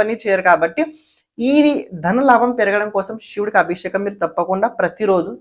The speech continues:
చేస్తూనే ఉండాలి. ప్రత్యేకంగా సోమవారం అలాగే శనివారం రోజున మీరు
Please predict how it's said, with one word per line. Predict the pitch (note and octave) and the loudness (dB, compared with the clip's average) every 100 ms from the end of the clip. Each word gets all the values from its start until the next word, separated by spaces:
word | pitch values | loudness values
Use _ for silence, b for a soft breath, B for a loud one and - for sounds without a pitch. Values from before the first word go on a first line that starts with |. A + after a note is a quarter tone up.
| - | -8
చేస్తూనే | F3+ F3+ - A3 | -6 -6 -6 -2
ఉండాలి. | G#3+ E3+ E3 G#3+ C4+ B B - | 0 2 2 2 -4 B B 0
ప్రత్యేకంగా | A#3 A#3 D4 C#4+ C#4 C#4 | 0 0 0 2 2 0
సోమవారం | C#4 - G3+ A3+ A#3 A3+ A#3 B3 - | -2 -2 0 2 4 4 4 0 2
అలాగే | G3 F#3+ G3 | 2 2 -2
శనివారం | - G3+ G3+ A#3 A#3+ A#3+ A#3+ | -6 -6 -4 2 2 2 -2
రోజున | G#3 F#3 G3 | -2 -2 -4
మీరు | G3 F#3 | -2 -2